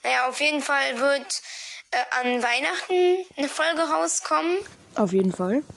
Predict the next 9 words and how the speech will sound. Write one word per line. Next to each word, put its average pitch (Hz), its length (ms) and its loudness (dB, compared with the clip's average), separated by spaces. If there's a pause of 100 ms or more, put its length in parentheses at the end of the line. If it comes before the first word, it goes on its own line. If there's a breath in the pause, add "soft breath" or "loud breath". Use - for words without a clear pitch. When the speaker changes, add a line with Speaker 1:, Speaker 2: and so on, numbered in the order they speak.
(680 loud breath)
Speaker 1:
Dann 240 200 0
könnt 269 180 -2 (180)
Speaker 2:
Ab 247 120 -2 (100)
jetzt 220 280 0
hab 190 120 0
ich 180 120 -4
nicht 190 180 0
mehr 180 140 0
gehört. 170 460 -8